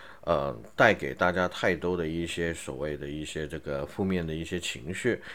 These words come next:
也不想给大家一些这一种对于人与人之间的一些不信任的问题。那去讲述这些事情呢，其实是用另外的一种方式，就是比较另外的一种方式呢，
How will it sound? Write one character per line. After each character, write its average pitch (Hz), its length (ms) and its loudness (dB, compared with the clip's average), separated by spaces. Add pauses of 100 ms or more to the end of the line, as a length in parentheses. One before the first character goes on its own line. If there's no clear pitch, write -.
(220)
也 90 100 2
不 143 160 4
想 104 240 6
给 73 140 -2
大 98 120 6
家 101 200 6
一 104 160 2
些 98 280 2
这 95 120 0
一 92 160 4
种 78 240 -2
对 98 180 0
于 101 120 2
人 92 540 0 (120)
与 82 160 -6
人 76 320 -2
之 104 160 -4
间 107 160 0
的 107 80 2
一 101 80 2
些 101 160 -2
不 98 160 -4
信 117 260 0
任 110 120 2
的 104 100 2
问 107 260 2
题。 - 220 -12 (480)
那 85 960 4 (200)
去 120 420 4
讲 82 260 0
述 131 160 -2
这 123 120 2
些 127 120 4
事 127 220 2
情 87 220 0
呢， 101 160 2
其 101 180 -2
实 98 260 -2
是 95 220 -4
用 107 180 2
另 123 220 0
外 110 300 4
的 80 320 0
一 104 160 -2
种 78 280 -4
方 104 320 2
式， 104 200 -2
就 82 60 -8
是 95 120 0
比 90 140 -6
较 95 180 2
另 110 260 0
外 107 200 4
的 90 100 0
一 95 100 2
种 82 200 0
方 101 260 0
式 104 200 -2
呢， 76 140 -2